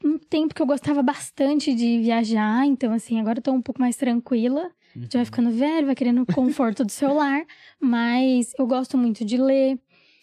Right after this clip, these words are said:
Speaker 1: É, eu gosto, às vezes, lá um tempinho livre à tarde, tomar sol, fazer alguma coisa assim, sauna, todo mundo já vê lá, né?
Speaker 2: É, a
Speaker 1: Diariamente,
Speaker 2: sauna,
Speaker 1: a
Speaker 2: vitamina
Speaker 1: sauna,
Speaker 2: D.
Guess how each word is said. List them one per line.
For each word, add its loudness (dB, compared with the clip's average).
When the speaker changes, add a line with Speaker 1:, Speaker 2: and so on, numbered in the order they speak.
Speaker 1:
É, 0
eu -6
gosto, -2
às 0
vezes, -2
lá 0
um -2
tempinho -2
livre -2
à -4
tarde, -4
tomar -4
sol, 0
fazer -4
alguma -2
coisa -4
assim, -2
sauna, -2
todo -2
mundo 0
já 0
vê -2
lá, -4
né? 0
Speaker 2:
É, 0
a -2
Speaker 1:
Diariamente, 2
Speaker 2:
sauna, 0
Speaker 1:
a -4
Speaker 2:
vitamina 0
Speaker 1:
sauna, 0
Speaker 2:
D. -4